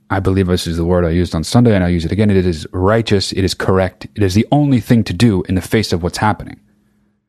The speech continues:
There are other elements coming out,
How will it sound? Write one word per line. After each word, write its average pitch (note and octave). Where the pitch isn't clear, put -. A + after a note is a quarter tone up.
There A2
are A2+
other C3
elements G#2
coming A2
out, F2